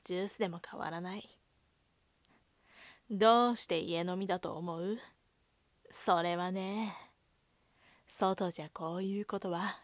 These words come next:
できないだろう。いい反応するね。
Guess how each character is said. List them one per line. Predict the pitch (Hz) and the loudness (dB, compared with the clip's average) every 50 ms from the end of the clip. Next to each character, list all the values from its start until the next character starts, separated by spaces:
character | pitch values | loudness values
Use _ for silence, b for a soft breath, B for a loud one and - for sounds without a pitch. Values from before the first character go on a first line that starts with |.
| - - | -10 -6
で | 190 156 143 151 | -2 -2 -2 -2
き | - - 196 190 | -2 -4 -4 -2
な | 185 175 170 | -2 -2 -4
い | 165 160 | -4 -6
だ | - 139 147 | -8 -10 -8
ろ | - 147 170 208 240 | -6 -4 -4 -4 -6
う。 | 247 - - - _ _ _ _ _ _ _ _ _ B B B B B B B B B B B B B B B B B B B B B B B B B - _ _ _ _ _ _ _ _ _ _ b b b b b b b b b b b _ _ _ _ | -8 -12 -16 -20 _ _ _ _ _ _ _ _ _ B B B B B B B B B B B B B B B B B B B B B B B B B -20 _ _ _ _ _ _ _ _ _ _ b b b b b b b b b b b _ _ _ _
い | - 180 180 196 233 277 302 | -6 -2 0 2 2 2 2
い | |
反 | 285 277 269 214 196 185 | 2 2 2 2 2 0
応 | 180 180 180 185 | -4 -4 -2 -2
す | - - 196 | -2 -2 -2
る | 190 185 | -2 -2
ね。 | 185 196 202 208 247 | 0 0 0 0 -2